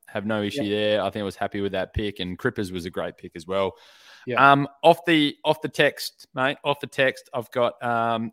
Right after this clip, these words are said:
Speaker 1: at John D James. Who is the better trade in this week? Daicos or Sheezel? Looking at both for the next two weeks.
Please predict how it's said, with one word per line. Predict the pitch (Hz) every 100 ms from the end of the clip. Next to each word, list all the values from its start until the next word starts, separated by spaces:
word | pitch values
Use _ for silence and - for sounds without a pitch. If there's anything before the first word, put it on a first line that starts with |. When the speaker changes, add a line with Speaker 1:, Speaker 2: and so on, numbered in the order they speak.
| _
Speaker 1:
at | 139 -
John | 143 139
D | 135 135
James. | 113 127 151 226 254 - _ _ _ _ _ _ _ _ _ - _
Who | 160 196
is | 170
the | 175
better | 156 147
trade | 143 147 131 131
in | 127 120
this | 117 -
week? | 98 87 - _ _ _ _ _ _ _ _ _ _ -
Daicos | 131 147 160 151 151 - - _
or | 117 110
Sheezel? | - 110 101 85 78 _ _ _ _
Looking | 110 139 170
at | 156 123
both | 127 131
for | -
the | 120
next | 120 120 - -
two | 120 104
weeks. | 101 87 - -